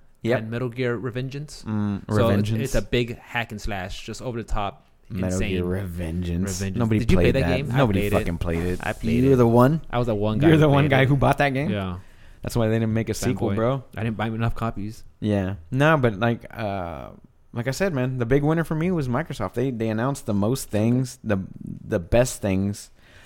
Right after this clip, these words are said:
Speaker 1: The one thing that I saw off their press conference that I didn't really, like, what I wasn't a big fan of was the first game they announced was the Blair Witch Project.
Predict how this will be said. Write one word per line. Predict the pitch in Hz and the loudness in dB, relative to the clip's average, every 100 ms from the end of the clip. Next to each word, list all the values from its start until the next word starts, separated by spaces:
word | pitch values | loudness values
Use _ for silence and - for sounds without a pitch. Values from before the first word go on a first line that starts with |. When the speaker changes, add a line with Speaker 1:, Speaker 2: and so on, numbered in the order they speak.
| - - | -20 -8
Speaker 1:
The | 127 | -4
one | 117 156 208 | 0 0 0
thing | 214 | 0
that | 175 | 2
I | 156 | 2
saw | 147 160 | 2 0
off | 151 | 0
their | 151 | -2
press | 135 143 - | 0 0 0
conference | 156 156 - | -2 -2 -2
that | 110 | -2
I | |
didn't | 104 101 117 131 135 | -2 -2 -2 0 -2
really, | 123 127 127 127 123 | -2 -2 -2 -2 -4
like, | - 107 107 | -6 -6 0
what | 110 | 0
I | |
wasn't | 98 120 131 | 2 0 0
a | 120 | -2
big | 104 123 - | 0 -2 0
fan | 120 | -2
of | 120 | 0
was | 113 101 | 0 0
the | |
first | 92 117 113 | 2 2 2
game | 113 104 | -2 -2
they | 101 | 0
announced | 95 95 | 0 -2
was | 95 90 | -4 -4
the | |
Blair | 87 98 92 | -2 2 2
Witch | 90 87 | 2 -2
Project. | - 73 73 65 - | -2 -4 -4 -8 -10